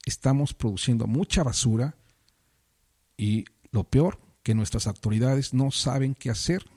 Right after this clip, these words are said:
con este p-, problema de la basura. Tienen años y no se resuelve el problema de la basura. Y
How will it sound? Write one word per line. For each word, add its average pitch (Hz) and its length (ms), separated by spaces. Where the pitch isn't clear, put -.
con 104 160
este 107 200
p-, - 220
problema 107 360
de 107 100
la 95 80
basura. - 460
Tienen 127 280
años 135 400
y 107 100
no 120 340
se - 160
resuelve 113 500
el 104 120
problema 110 300
de 113 60
la 101 60
basura. 98 360
Y 113 400